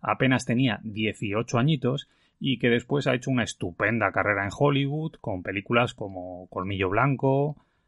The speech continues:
Viven, Reality Bites, la trilogía de Antes del amanecer,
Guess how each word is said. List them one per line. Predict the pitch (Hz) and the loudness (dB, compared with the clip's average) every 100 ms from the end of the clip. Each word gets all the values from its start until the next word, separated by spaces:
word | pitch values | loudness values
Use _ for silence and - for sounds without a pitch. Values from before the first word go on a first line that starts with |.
| _ | _
Viven, | 147 101 123 127 131 135 143 143 - | -8 0 0 4 2 2 0 -2 -6
Reality | 123 110 101 117 107 101 | -4 0 2 2 0 -4
Bites, | 92 123 127 127 127 127 - - _ _ _ - | -2 2 2 2 0 -4 -12 -12 _ _ _ -10
la | 107 104 95 | -4 -2 -2
trilogía | - 95 98 - 135 127 | -4 -6 -4 2 6 8
de | 113 | 8
Antes | 131 127 120 | 6 6 4
del | 104 101 | 2 0
amanecer, | 95 95 87 147 147 151 156 156 | 0 -2 -2 2 2 2 -2 -4